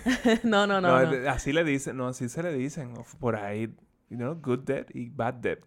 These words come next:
Speaker 2: Correcto.
Speaker 1: Lo que pasa es que yo pienso que casi todo lo que nosotros consideramos good debt también es bad debt.
Speaker 2: Porque no lo sabemos ut-, este, aut-,
Speaker 1: Exactamente.
Speaker 2: administrar. Ok,
Speaker 1: Cien por
Speaker 2: perfecto.
Speaker 1: ciento. Los dos tipos de deuda.
Speaker 2: Fuera de eso, ajá.
Speaker 1: Eh, número uno, la deuda asegurada.
Speaker 2: Ujú.
Speaker 1: Tú sabes que, que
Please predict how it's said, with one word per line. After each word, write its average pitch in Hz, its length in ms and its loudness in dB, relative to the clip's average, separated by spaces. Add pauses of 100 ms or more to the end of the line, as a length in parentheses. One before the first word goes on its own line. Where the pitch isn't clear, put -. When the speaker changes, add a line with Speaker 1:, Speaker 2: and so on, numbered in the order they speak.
(140)
Speaker 2:
Correcto. - 280 2
Speaker 1:
Lo 120 40 0
que 120 80 0
pasa 117 220 -2
es 170 40 -2
que 170 60 -4
yo 127 100 0
pienso 190 280 -4
que 143 120 -4
casi 120 240 -2
todo 127 140 0
lo 131 140 -2
que 131 80 -2
nosotros 131 400 -6
consideramos 135 500 -4
good 143 160 -6
debt 190 240 -8
también 127 360 -8
es 185 120 -12
bad - 240 -8
debt. - 160 -6 (380)
Speaker 2:
Porque 170 240 2
no 156 80 2
lo 156 80 4
sabemos 156 480 0
ut-, - 80 -12
este, 151 420 0
aut-, 143 80 2
Speaker 1:
Exactamente. 151 200 2
Speaker 2:
administrar. 143 500 0
Ok, 160 240 -2
Speaker 1:
Cien 156 260 2
por 156 120 4
Speaker 2:
perfecto. 131 40 0
Speaker 1:
ciento. 113 380 -4
Los 139 180 2
dos 160 140 4
tipos 170 180 2
de 156 60 6
deuda. 131 100 2
Speaker 2:
Fuera 185 240 8
de 139 80 6
eso, 120 160 -6
ajá. 131 300 -6 (1000)
Speaker 1:
Eh, 131 320 2
número 151 240 2
uno, 202 140 0
la 175 120 4
deuda 131 280 2
asegurada. 160 720 -2 (360)
Speaker 2:
Ujú. 147 380 -8
Speaker 1:
Tú 110 140 -10
sabes 110 500 -2
que, 123 500 -8
que 110 400 -6